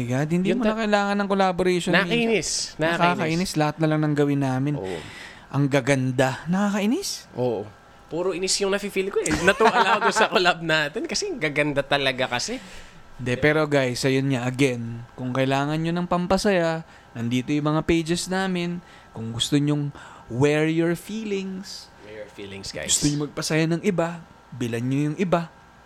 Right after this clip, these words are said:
Speaker 1: Bilan nyo yung sarili nyo ng shirt. Diba? Mag-, maging masaya tayo lahat.
Speaker 2: Padalhan nyo yung sarili nyo ng shirt.
Speaker 1: Padalhan mo yung sarili mo ng shirt, mabibigla ka pa. Oh my God, sino nagpadala nito?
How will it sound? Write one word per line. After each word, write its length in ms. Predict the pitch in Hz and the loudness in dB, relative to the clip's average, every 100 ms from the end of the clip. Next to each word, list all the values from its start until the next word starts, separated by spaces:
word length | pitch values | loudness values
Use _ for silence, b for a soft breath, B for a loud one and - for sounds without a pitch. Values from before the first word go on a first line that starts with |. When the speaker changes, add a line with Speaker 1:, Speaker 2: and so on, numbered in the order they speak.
| - - - - - | -20 -20 -20 -20 -18
Speaker 1:
Bilan 320 | 120 120 113 | -10 -8 -6
nyo 160 | 123 131 | -2 -2
yung 80 | 131 | -2
sarili 360 | 143 147 147 | -2 -2 0
nyo 120 | 160 190 | 0 0
ng 140 | 247 | 0
shirt. 300 | 247 196 196 - B B B B B B B - - | -2 -4 -6 -12 B B B B B B B -20 -10
Diba? 400 | 123 123 135 156 | -8 -6 -6 -8
Mag-, 240 | 139 113 - - 123 | -10 -12 -14 -14 -10
maging 240 | 117 131 | -2 0
masaya 380 | 135 143 160 160 | 0 0 0 0
tayo 200 | 165 175 | -2 0
lahat. 260 | 226 214 - - B B B | 0 -2 -4 -14 B B B
Speaker 2:
Padalhan 360 | - 127 143 175 | -8 -2 -2 0
nyo 120 | 190 | 0
yung 100 | 202 | 0
sarili 280 | 214 208 202 | 0 0 0
nyo 140 | 202 180 | 0 0
ng 80 | 160 | -2
shirt. 200 | 165 170 | -2 -2
Speaker 1:
Padalhan 420 | - 170 190 240 | -2 2 4 4
mo 80 | 262 | 2
yung 140 | 254 254 | 2 2
sarili 300 | 220 202 190 | 2 2 2
mo 120 | 185 | 4
ng 120 | 175 | 2
shirt, 180 | 151 233 | 2 2
mabibigla 640 | 190 160 160 151 151 147 127 | 4 4 4 4 4 2 2
ka 120 | 127 | -2
pa. 140 | 160 - | -2 4
Oh 140 | 277 | 4
my 180 | 285 262 | 4 0
God, 280 | 185 262 208 | 2 2 2
sino 260 | 269 311 | 0 -2
nagpadala 480 | 330 277 - 233 247 | -2 -2 2 2 2
nito? 360 | 240 220 294 254 | 0 0 2 2